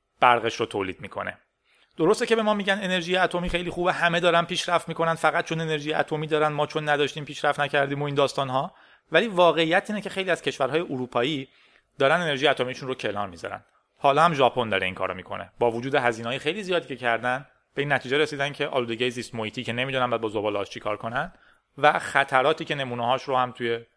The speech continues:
جاهای مختلف دیدیم، معنیش اینه که واقعاً نمیصرفه براشون. اروپایی که خیلی هاشون حذف کردن، ژاپن هم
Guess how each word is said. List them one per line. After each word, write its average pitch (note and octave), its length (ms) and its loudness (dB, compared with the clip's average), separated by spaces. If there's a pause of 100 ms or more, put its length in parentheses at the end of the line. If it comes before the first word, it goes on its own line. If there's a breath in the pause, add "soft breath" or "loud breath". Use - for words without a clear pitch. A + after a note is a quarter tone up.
(140)
جاهای A#2+ 180 0
مختلف B2 520 0
دیدیم، E3 400 -6 (500 soft breath)
معنیش G#3 420 2
اینه G#3 140 -2
که F#3 100 -4
واقعاً D3+ 280 4
نمیصرفه A2+ 680 -2
براشون. F#2 420 -4 (200)
اروپایی D#3 320 -2
که D#3+ 80 -14
خیلی F#3+ 160 -6
هاشون A#3 220 -4
حذف G#3 220 -4
کردن، G#3+ 420 -4 (880 soft breath)
ژاپن F#3+ 520 0
هم F#3 400 2